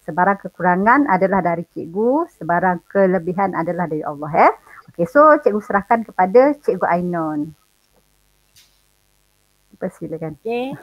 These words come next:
Speaker 2: Alhamdulillah. Ah, terima kasih, ya, Cikgu Haslina, di atas perkongsian yang sangat bermanfaat dan menarik sebentar tadi. Jadi, diucapkan syabas dan tahniah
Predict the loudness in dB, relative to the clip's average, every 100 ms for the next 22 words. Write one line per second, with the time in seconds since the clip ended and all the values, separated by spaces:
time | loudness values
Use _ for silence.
0 | -20 _ _ _ _ _ -12 -8 -6 -6
1 | -6 -4 -2 -2 0 0 -2 -8 _ _
2 | _ _ _ -12 -10 -6 -4 -4 -2 -2
3 | 0 -2 -6 -6 -4 -4 -6 -6 -6 -6
4 | -4 -6 -6 -8 -12 -14 -12 -8 -8 -8
5 | -8 -10 -10 -8 -10 -10 -10 -10 -8 -8
6 | -8 -10 -8 -8 -4 -4 -4 -8 -20 _
7 | -14 -10 -10 -8 -6 -6 -6 -8 _ _
8 | _ _ _ -8 -4 -4 -4 -4 -4 -4
9 | -4 -4 -2 -2 -2 -4 -4 -4 -4 -4
10 | -4 -4 -4 -4 -4